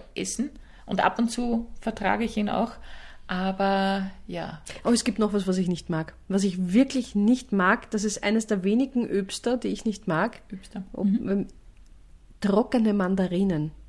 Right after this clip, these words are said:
Speaker 2: Also ich
Speaker 1: Ja,
Speaker 2: esse
Speaker 1: ja,
Speaker 2: Mandarinen,
Speaker 1: ja, ja.
Speaker 2: aber wenn
Speaker 1: Mhm.
Speaker 2: Mandarinen pelz-, also nicht pelzig,
Speaker 1: Mhm.
Speaker 2: sondern trocken sind,
Speaker 1: Mhm.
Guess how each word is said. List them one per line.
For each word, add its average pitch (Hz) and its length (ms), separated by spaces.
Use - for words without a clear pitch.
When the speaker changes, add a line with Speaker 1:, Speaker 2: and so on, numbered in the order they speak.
Speaker 2:
Also 190 200
ich 165 80
Speaker 1:
Ja, 175 120
Speaker 2:
esse - 200
Speaker 1:
ja, - 40
Speaker 2:
Mandarinen, 233 420
Speaker 1:
ja, 247 60
ja. - 40
Speaker 2:
aber 220 200
wenn 220 100
Speaker 1:
Mhm. 220 40
Speaker 2:
Mandarinen 233 580
pelz-, 240 380
also 233 160
nicht 285 260
pelzig, 247 280
Speaker 1:
Mhm. - 20
Speaker 2:
sondern 240 220
trocken 214 360
sind, 269 280
Speaker 1:
Mhm. 220 240